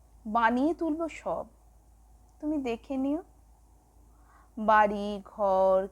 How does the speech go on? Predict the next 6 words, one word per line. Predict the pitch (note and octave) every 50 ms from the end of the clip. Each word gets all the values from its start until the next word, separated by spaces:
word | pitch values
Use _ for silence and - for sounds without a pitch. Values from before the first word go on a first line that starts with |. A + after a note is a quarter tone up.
| _
ক্ষেত, | - - - G#3+ G3+ G3+ F#3+ F#3+ F#3+ - _ -
খামার, | - - A3 G3 F#3 F#3+ F#3 F#3 F#3 F#3 F#3+ F#3+ G3 - _ _ _ _ _ - -
উঠোনে | - A#3+ A3 - - C4+ B3+ B3+ B3
লাউয়ের | A3+ G3+ F#3+ F#3+ F#3 G3 G#3+ G#3
মাচা, | G#3+ G#3 G3 F#3 F#3+ - - G#3 A3+ C#4 D#4+ - _ _ - - _ _ _ _ _ - - - _ -
জানলার | A3+ G#3+ A#3+ C4+ B3+ B3+ C4+ C#4+ D4 D4+ E4 D#4+